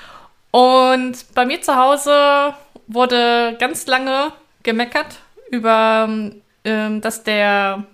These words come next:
dass die Working Station von Axel nicht ausreicht, um zu zocken in der Pandemie.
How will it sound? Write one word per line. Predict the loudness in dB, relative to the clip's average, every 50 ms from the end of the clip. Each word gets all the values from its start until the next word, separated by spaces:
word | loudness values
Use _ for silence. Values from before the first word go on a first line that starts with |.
| _ _ _ _ _ _ _
dass | -12 -8
die | -8 -6 -4 -2
Working | -4 -4 -4 -4 -6 -6 -6 -6
Station | -8 -6 -6 -6 -6 -6 -8 -8 -8 -8 -10 -12
von | -10 -8 -8 -8 -6
Axel | -8 -10 -8 -6 -6 -6 -6 -6 -10 -16 _ _ _ _ -20 -20 -20 -20 -20 -20 _ _ -12
nicht | -10 -6 -4 -4
ausreicht, | -4 -4 -4 -4 -2 -2 -2 -4 -8 -10
um | -10 -10 -10 -10 -10
zu | -12 -14 -10
zocken | -8 -8 -8 -6 -8 -10
in | -10 -8 -8
der | -6 -6 -6 -6 -8
Pandemie. | -8 -8 -8 -8 -6 -6 -6 -6 -6 -6 -8 -10 -12